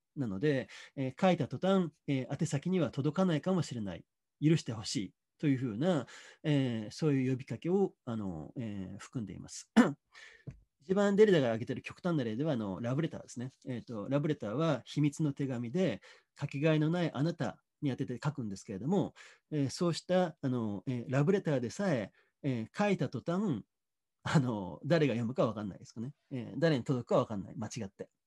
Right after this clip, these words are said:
なので、えー、届かないかもしれない。えー、許してほしいというふうな、えー、祈りが、えー、そこには、えー、直ちに、エクリチュールには直ちに、あの、込められるというふうな、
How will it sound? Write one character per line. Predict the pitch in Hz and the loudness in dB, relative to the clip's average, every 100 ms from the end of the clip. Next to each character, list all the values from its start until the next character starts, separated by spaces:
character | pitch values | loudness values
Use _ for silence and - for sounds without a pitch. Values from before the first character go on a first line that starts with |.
| _ | _
な | 151 | -2
の | 110 | 0
で、 | 180 165 - - - - | 2 2 0 -10 -20 -4
え | 143 131 117 110 104 101 | -2 0 -2 -4 -6 -8
ー、 | - - | -12 -4
届 | 160 156 | 0 2
か | 147 | 2
な | 127 | 0
い | 120 | 0
か | 220 | -2
も | 151 | -2
し | 127 | -4
れ | |
な | 104 92 | -6 -6
い。 | - _ - | -10 _ -10
え | 113 98 147 - | -8 -8 -12 -4
ー、 | 143 | 2
許 | 151 | 2
し | - | 0
て | |
ほ | 107 92 | -6 -4
し | 123 | -2
い | 95 - _ | -4 -8 _
と | 143 | -2
い | 113 | -2
う | |
ふ | 110 | -4
う | 95 | 0
な、 | 156 127 - - - - - | 2 2 -2 -16 -20 -14 0
え | 139 127 117 | 2 4 2
ー、 | - | 4
祈 | 151 165 190 | 8 8 8
り | |
が、 | 110 - - - | 6 6 -2 -4
え | 123 110 107 | -2 -2 -4
ー、 | |
そ | - | -4
こ | 143 | -2
に | 165 | 0
は、 | 170 92 - _ 131 | 2 0 -4 _ -8
え | 117 92 95 214 - | -6 -6 -8 -10 -2
ー、 | 185 | 2
直 | 147 | 2
ち | 214 | 0
に、 | 226 123 - _ _ _ _ _ | 0 -2 -4 _ _ _ _ _
エ | 147 | -2
ク | 165 | 2
リ | 170 | 0
チ | 170 | 2
ュ | 160 | -2
ー | |
ル | 131 | -2
に | 110 104 - - | -4 -8 -12 -8
は | 180 | -4
直 | 165 143 | -2 -2
ち | 196 | -2
に、 | 156 | -2
あ | |
の、 | 98 | -2
込 | - | -2
め | 135 | 0
ら | 127 | 0
れ | 117 | -2
る | 92 - _ _ | -6 -12 _ _
と | 127 | -6
い | 107 | -6
う | |
ふ | 107 | -6
う | 104 | -2
な、 | 135 143 | 2 2